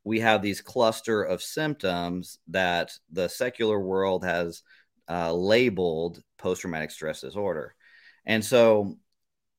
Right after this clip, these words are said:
our, our society has, has shifted the language of a actual, um, psychological definition to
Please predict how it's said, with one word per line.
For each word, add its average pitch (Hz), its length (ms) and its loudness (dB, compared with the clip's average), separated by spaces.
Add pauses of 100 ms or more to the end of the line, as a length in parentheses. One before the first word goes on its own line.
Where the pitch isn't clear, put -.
(160)
our, 107 600 4
our 98 100 0
society 127 580 0
has, 101 460 0
has 90 220 -2
shifted 104 960 0
the 95 100 2
language 95 880 0 (100)
of 92 500 0 (400)
a 87 120 4
actual, 87 720 2 (420)
um, 71 480 -6 (720)
psychological 107 920 0
definition 147 880 -4 (400)
to 110 680 2